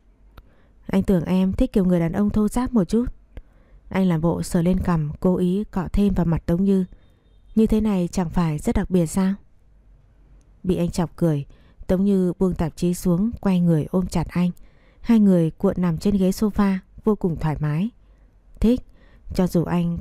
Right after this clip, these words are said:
có dáng vẻ gì, em đều thích." "Thật sao?" Anh đưa tay khẽ nâng cằm Tống Như. "Nhưng em sắp phải đi xa một tuần, anh sẽ chăn đơn gối chiếc.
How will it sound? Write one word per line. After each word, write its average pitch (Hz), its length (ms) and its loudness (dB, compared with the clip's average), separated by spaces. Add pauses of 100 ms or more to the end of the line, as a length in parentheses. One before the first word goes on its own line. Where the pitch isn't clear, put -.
có 175 140 -2
dáng 180 240 -2
vẻ 185 180 0
gì, 151 300 -2 (360)
em 165 160 -2
đều 156 160 -2
thích." 196 240 -2 (920)
"Thật 185 140 2
sao?" 190 280 -2 (500)
Anh 180 180 -2
đưa 175 100 2
tay 170 280 0
khẽ - 220 -2
nâng 202 180 4
cằm 156 240 -2
Tống 170 220 0
Như. 196 220 4 (560)
"Nhưng 185 160 4
em 170 220 0
sắp 220 220 -2
phải 170 120 0
đi 180 140 2
xa 185 180 -2
một 170 220 0
tuần, 156 220 0 (440)
anh 175 180 -2
sẽ 180 280 -2
chăn 190 220 0
đơn 180 140 2
gối 170 180 2
chiếc. 240 280 0